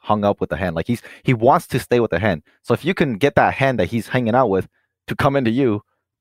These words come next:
I mean, like, that's, that's textbook, right? So that's, like, the most common thing is, like, people, especially rookies, and myself included when I first started, all I wanted to do was talk to the tom, but it's like, that's not always gonna work. If, if he's hung up with the hen,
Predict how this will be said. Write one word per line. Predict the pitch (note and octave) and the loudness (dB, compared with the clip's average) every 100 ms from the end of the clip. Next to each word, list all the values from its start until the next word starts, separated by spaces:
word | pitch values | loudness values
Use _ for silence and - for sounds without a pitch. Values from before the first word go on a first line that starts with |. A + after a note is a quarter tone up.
| _ - | _ -6
I | |
mean, | A2 F#3+ F#3 - | -4 -2 -6 -4
like, | G3 F3 | -4 0
that's, | G#2+ - - - | 0 -2 -18 -6
that's | G2 - - | -4 -4 -8
textbook, | - - - - E2+ | -4 -4 -6 -10 -2
right? | F#2 - | -2 -2
So | G2+ | 0
that's, | C#3 E3+ | 0 0
like, | D#3+ | -2
the | A#2+ | -2
most | A2 A#2 A2 | 2 0 0
common | - G#2+ G#2 F#2+ | 0 0 0 -2
thing | F#2 E2 | -4 -6
is, | E2 | -4
like, | E2+ - _ _ _ _ | -4 -6 _ _ _ _
people, | D#3 E3 E3 C3+ _ _ _ _ _ _ | -4 0 0 -2 _ _ _ _ _ _
especially | - - D#3+ - | -6 0 0 0
rookies, | G#2+ A#2+ B2+ G2+ G#2 _ | -2 0 0 -4 -6 _
and | G2 | -4
myself | G2+ A2 A2+ A2 | -2 0 0 -2
included | G2+ A#2 G2+ | -4 -2 -2
when | F#2+ | 0
I | F#2+ | -2
first | G2+ - | -2 -2
started, | F#2 E2+ F2 _ _ _ _ - | -2 -2 -6 _ _ _ _ 0
all | C#3+ | 2
I | E3+ | 2
wanted | C#3 C3 C#3+ | 2 0 -2
to | B2+ | -4
do | A2+ | -4
was | A2 - | -4 -4
talk | - A2 | 0 0
to | - | 0
the | F#2 | -8
tom, | - G#2+ E2+ | -6 -4 -2
but | E2+ | -4
it's | F2 | -4
like, | F#2+ - | -6 -2
that's | G#3 - | -2 -2
not | C#3 - | -2 0
always | A#2+ A2+ | 0 -2
gonna | G#2 | -6
work. | F2+ D3 F2+ _ _ _ _ _ | -4 -4 -4 _ _ _ _ _
If, | A#2 - - | -2 -2 -2
if | B2 | -2
he's | - G3+ | -2 -4
hung | - E3 D#3+ | 0 -2 0
up | D3 | -2
with | A#2+ | -2
the | |
hen, | F2+ G#2+ C#3 | -2 -2 -4